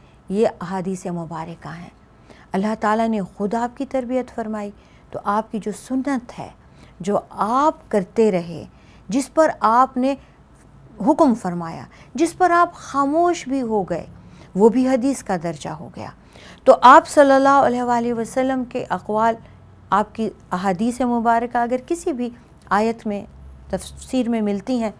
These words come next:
तो बस फिर तो कोई बात ही नहीं, फिर तो कोई तरद्दुद ही नहीं। लेकिन अगर ना मिले, तो फिर आपने फरमाया कि ये मेरे सहाबा सितारों की मानित है,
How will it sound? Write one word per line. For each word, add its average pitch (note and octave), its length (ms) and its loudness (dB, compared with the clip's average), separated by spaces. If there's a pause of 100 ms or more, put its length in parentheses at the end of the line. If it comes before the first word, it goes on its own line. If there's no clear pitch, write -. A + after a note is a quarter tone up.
(360)
तो G3 60 -8
बस A3+ 160 -6
फिर F#3+ 160 -6
तो G#3+ 160 -6
कोई B3 180 -2
बात A#3 300 0
ही B3 60 -4
नहीं, B3 140 -6
फिर A#3 160 -8
तो A3+ 140 -4
कोई A3 140 -8
तरद्दुद A3 440 -4
ही G#3+ 100 -6
नहीं। G3 140 -8 (400)
लेकिन G4 320 6 (180)
अगर A#3 280 8
ना D4+ 200 6
मिले, A3 320 2 (580)
तो G#3 100 2
फिर D#4 260 -2
आपने D#4 300 2
फरमाया D4 380 -2
कि D4 140 -8
ये B3+ 180 -2
मेरे A#3+ 280 -2
सहाबा A3 720 0 (260)
सितारों F3+ 500 -6
की - 140 -16
मानित - 400 -16
है, - 80 -20